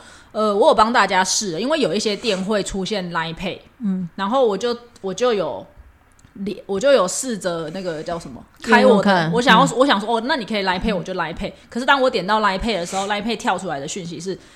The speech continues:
Speaker 1: 你不可以在这个区域使用你的 Line Pay，所以你的 Line Pay 是不可以在日本用，
Speaker 2: 嗯。
Speaker 1: 就台湾的 Line Pay 是不能在日本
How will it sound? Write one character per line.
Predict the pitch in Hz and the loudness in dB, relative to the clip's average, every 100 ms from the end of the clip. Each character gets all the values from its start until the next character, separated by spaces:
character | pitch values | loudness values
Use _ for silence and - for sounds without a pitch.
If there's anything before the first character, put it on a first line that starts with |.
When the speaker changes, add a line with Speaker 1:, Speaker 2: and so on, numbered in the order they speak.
| _ | _
Speaker 1:
你 | 185 180 | -12 -6
不 | 233 | -2
可 | 208 | -2
以 | |
在 | 196 | -2
这 | 202 | -4
个 | 180 | -6
区 | - - - 196 196 | -6 -10 -8 -6 -6
域 | 202 | -6
使 | - 151 | -8 -6
用 | 180 | -8
你 | 156 | -8
的 | 147 | -8
Line | 147 156 | -8 -8
Pay， | 190 120 - - | -8 -10 -16 -12
所 | - 247 | -2 0
以 | |
你 | 226 | 0
的 | 180 | 0
Line | 208 214 | 0 2
Pay | 247 | -2
是 | 208 | -2
不 | 220 | -8
可 | 185 | -10
以 | |
在 | 151 | -10
日 | 185 175 | -8 -6
本 | 202 190 | -4 -2
用， | 175 | -4
Speaker 2:
嗯。 | 175 | -2
Speaker 1:
就 | 254 | 0
台 | 240 220 | 2 4
湾 | |
的 | 254 | 4
Line | 214 208 | 2 2
Pay | 233 | 0
是 | 214 | 0
不 | 214 | -2
能 | |
在 | 185 185 | -2 -2
日 | 180 | -2
本 | 220 | -4